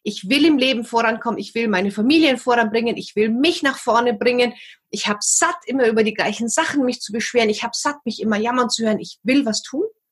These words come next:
Deswegen gibt es ein Bewerbungsformular. Dort schreibst, füllst du das bitte alles aus, was da drinnen steht. Ich lese mir das durch. Mein Team und ich werden dann aussortieren. Wir merken, ja, du hast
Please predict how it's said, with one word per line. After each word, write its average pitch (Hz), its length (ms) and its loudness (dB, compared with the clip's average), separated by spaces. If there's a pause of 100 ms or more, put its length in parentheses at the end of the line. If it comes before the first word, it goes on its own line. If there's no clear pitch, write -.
(360)
Deswegen 254 380 2
gibt 226 160 -2
es 202 100 -4
ein 180 160 -2
Bewerbungsformular. 220 1400 0 (220)
Dort 175 180 -2
schreibst, - 480 -2
füllst 233 240 0
du 196 60 -8
das 196 180 -4
bitte 214 300 -2
alles - 380 -6
aus, 320 300 4
was 285 140 0
da 262 80 2
drinnen 240 320 0
steht. 214 280 2
Ich 202 140 -8
lese 196 280 2
mir 170 60 -2
das - 220 -6
durch. 277 260 0
Mein 202 180 -2
Team 202 220 -4
und 190 140 -6
ich 208 240 -6
werden 175 260 -2
dann 156 220 -4 (420)
aussortieren. 311 600 4
Wir 247 100 6
merken, 247 340 0
ja, 220 320 -4
du 208 160 -4
hast 214 320 -8